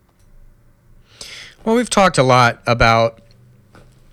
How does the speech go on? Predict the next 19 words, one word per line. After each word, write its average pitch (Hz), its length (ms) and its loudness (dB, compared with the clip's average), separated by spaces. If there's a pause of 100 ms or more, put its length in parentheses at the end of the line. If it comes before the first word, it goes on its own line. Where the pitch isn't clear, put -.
(300)
how 120 300 -4
we 117 460 -6
receive 127 680 -2
and 101 100 -6
hold 123 400 0
and 104 100 -6 (100)
integrate 117 800 -4 (160)
the 113 120 -12
black 107 340 -6
flame. 110 560 -6 (1400)
Next 180 220 -2
time, 151 460 -2 (880)
we'll 127 140 -6
talk 127 340 -4
about 113 480 -2 (1300)
how 123 320 -6
we 110 560 -6 (1040)
expel 110 480 -4
it, - 340 -14